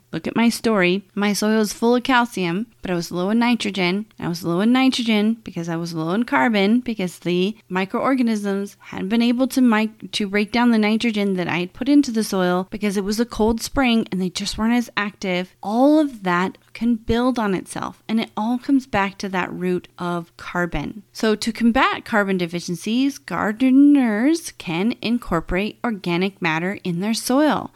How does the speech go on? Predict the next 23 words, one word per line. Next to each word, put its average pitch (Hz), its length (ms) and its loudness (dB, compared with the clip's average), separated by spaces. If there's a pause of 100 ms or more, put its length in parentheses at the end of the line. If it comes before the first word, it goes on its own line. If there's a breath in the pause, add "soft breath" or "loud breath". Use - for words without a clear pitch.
This - 160 -14
can 220 220 0
be 240 120 0
achieved 240 380 0
by 190 120 -2
adding - 280 -6
compost, 254 920 -2 (120)
cover 196 320 0
crops, - 920 -2
waste 185 480 -2
from 262 100 2
cover 240 300 -2
crops, 262 500 -2 (140)
leaves. 247 760 2 (140)
The 190 100 -4
list 254 300 2
can 294 160 8
go 220 400 2
on 190 200 2
and 185 200 2
on, - 440 -4
but 214 360 0
you 180 340 -6